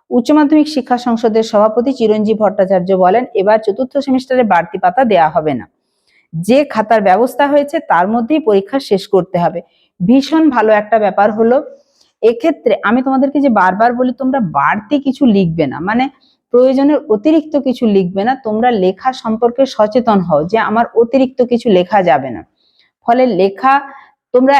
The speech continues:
এখনো বারবার আমাকে প্রত্যেকটা ভিডিওতে বলছো, "ম্যাডাম এইটার পিডিএফ নেই।" আমি যে ক্লাসটা দিচ্ছি, ক্লাসটাতে সুন্দর করে নোটসটা আছে, তোমরা ইচ্ছা করলেই কিন্তু ক্লাসটা দেখে নোটসটা লিখতে পারো। এবং লেখার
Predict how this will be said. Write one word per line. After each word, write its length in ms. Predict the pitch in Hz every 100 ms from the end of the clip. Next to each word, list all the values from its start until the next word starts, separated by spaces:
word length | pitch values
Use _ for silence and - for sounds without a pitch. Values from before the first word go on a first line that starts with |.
| 185
এখনো 640 | 220 226 285 294 294 294 -
বারবার 320 | 208 226 254
আমাকে 280 | 254 254 247
প্রত্যেকটা 420 | 247 240 269 269
ভিডিওতে 380 | 240 226 240 233
বলছো, 300 | 226 220 233
"ম্যাডাম 260 | 226 220 233 -
এইটার 280 | 208 226
পিডিএফ 400 | 226 196 202 226 233
নেই।" 180 | 226 190 -
আমি 180 | 202 269
যে 120 | 302
ক্লাসটা 420 | 262 180 190 -
দিচ্ছি, 320 | 254 247 -
ক্লাসটাতে 500 | - 190 185 247 269
সুন্দর 380 | 285 285 285 311
করে 180 | 311 285
নোটসটা 380 | 254 208 - 139
আছে, 240 | 117 - - _ _ _ _ _
তোমরা 220 | 254 262 277 247
ইচ্ছা 300 | 226 - 277
করলেই 320 | 285 277 277
কিন্তু 320 | 277 269 311
ক্লাসটা 440 | 302 214 202 -
দেখে 280 | 240 226 226
নোটসটা 320 | 277 233 -
লিখতে 320 | 240 247 - 220
পারো। 260 | 139 101 - _ _ _ -
এবং 280 | 226 294
লেখার 520 | 247 208 214 - 285